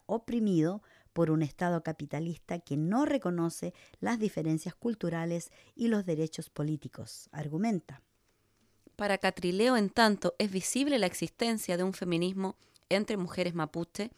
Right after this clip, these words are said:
Speaker 2: que surge para recoger la herencia de la memoria y reflexionar sobre sus propias historias. Desde nuestra experiencia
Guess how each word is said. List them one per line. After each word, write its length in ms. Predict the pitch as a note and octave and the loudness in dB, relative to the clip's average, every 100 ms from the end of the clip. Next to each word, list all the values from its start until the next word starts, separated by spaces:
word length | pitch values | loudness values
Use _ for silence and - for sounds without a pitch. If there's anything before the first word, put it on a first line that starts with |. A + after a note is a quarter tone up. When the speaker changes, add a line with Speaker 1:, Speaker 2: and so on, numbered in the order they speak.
| - - - - - | -20 -20 -20 -20 -6
Speaker 2:
que 120 | D#3+ | -2
surge 460 | - - B3 - E3+ | 0 2 0 0 0
para 300 | F3 E3 D3+ | 2 2 2
recoger 680 | D#3+ F#3 - A3 F#3+ G3 - - - - | -2 -4 -4 -6 0 0 0 -18 -20 -8
la 140 | E3 E3+ | -2 2
herencia 380 | G#3+ A#3 F#3+ | 2 0 0
de 100 | E3+ | 2
la 100 | D#3+ | 2
memoria 500 | D3+ D3 F#3 G#3 G#3+ - | 2 4 2 2 -2 0
y 100 | F#3+ | 0
reflexionar 720 | F#3 - F3 - F3+ G3 F3+ - - - | 0 -2 -4 -2 0 0 0 -6 -20 -18
sobre 340 | - A3+ A3 | 0 2 2
sus 160 | A3+ F3+ | 0 -4
propias 380 | - E3 D#3+ - | -2 -2 -2 -8
historias. 560 | - F#3 D3+ - - - - - - - - | -6 -2 -2 -2 -12 -20 -20 -20 -20 -10 -2
Desde 220 | G3+ G#3 | 0 2
nuestra 420 | G#3 B3+ - G#3+ | 2 2 0 -2
experiencia 800 | G3+ - F#3 F#3+ F3+ F#3 G3 | -2 -2 2 4 2 0 -4